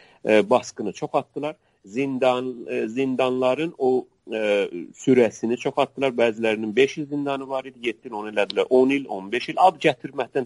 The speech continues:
çəkinirəm. Çünki zindanların bir-bir adını gətirsək, təbii ki, bu proqramımızın vaxtı keçəcəkdir.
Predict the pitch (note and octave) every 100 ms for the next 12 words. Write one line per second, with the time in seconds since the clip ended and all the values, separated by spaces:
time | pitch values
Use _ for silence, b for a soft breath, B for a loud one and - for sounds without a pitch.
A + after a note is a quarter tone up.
0 | - A2+ - A#2 B2 D3+ _ b b b
1 | b C3+ A#2 C3+ A#2 G#2+ A#2 A2+ G#2+ G#2
2 | A2 B2+ A#2 G#2+ A2 G#2 G#2+ F#2 G2 G2
3 | G#2 F2+ A2 - C3+ _ b b - A#2
4 | G#2+ G2+ A2 G2+ G#2+ F#2 F#2+ F2+ F#2 A#2+
5 | G#2 F2 _ D3 A#2+ E2 - D#2+ E2 -
6 | E2+